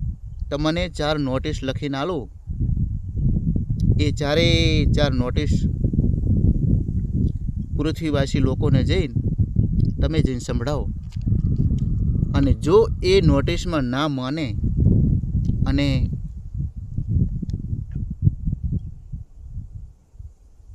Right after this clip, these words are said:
ના કરે, નોટિસમાં લખેલું હોય એનું પાલન ના કરે,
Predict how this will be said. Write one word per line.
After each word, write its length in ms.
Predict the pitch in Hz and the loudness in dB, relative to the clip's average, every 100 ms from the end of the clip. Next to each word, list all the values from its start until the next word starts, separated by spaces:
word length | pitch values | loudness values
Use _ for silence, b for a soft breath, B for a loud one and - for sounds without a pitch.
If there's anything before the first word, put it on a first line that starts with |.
| 127 | -4
ના 140 | 143 139 | -2 -2
કરે, 220 | 151 175 110 - - - - - - - - - - - - - - - - - - - - 123 | -4 -4 -6 -10 -14 -14 -10 -12 -8 -8 -6 -4 -4 -4 -8 -8 -8 -10 -8 -6 -6 -6 -6 -4
નોટિસમાં 500 | 123 139 - 143 127 | -2 -4 -2 -4 -2
લખેલું 360 | 123 135 127 120 | -4 -2 -2 -2
હોય 180 | 147 139 127 | -2 -2 -4
એનું 180 | 123 117 | -6 -6
પાલન 260 | 117 131 147 | -6 -2 0
ના 120 | - - | -2 -2
કરે, 160 | 110 | -8